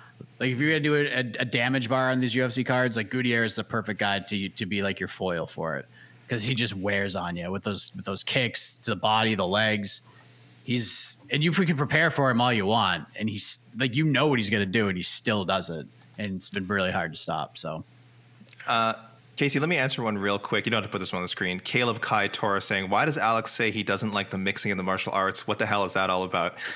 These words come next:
Speaker 2: Uh, first of all, hashtag keep the martial arts apart. Uh, secondly, if God, if God intended for the martial arts to be mixed, uh, he would have made them that way.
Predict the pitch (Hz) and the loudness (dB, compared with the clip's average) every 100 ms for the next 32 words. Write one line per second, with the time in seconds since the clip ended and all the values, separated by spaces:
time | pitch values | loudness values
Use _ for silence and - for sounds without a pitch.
0 | - - 120 120 - 151 151 113 110 143 | -10 -2 2 4 4 2 4 2 2 0
1 | 160 - 123 127 113 113 90 120 107 107 | -6 0 2 4 2 2 0 -2 0 0
2 | - 107 - - 98 - - - - - | 0 -2 -2 0 -2 -2 -14 -16 -14 -10
3 | - 117 117 127 180 165 143 135 131 131 | 0 4 4 4 2 2 2 2 0 4
4 | 139 190 165 - 156 - 165 190 156 170 | 4 4 2 0 -2 2 4 4 2 2
5 | 156 127 135 131 131 135 139 139 131 123 | 2 0 0 2 2 2 2 2 0 2
6 | 139 127 - - 117 131 139 135 127 98 | 2 0 -4 0 2 2 0 0 -2 -2
7 | 90 82 | -2 -4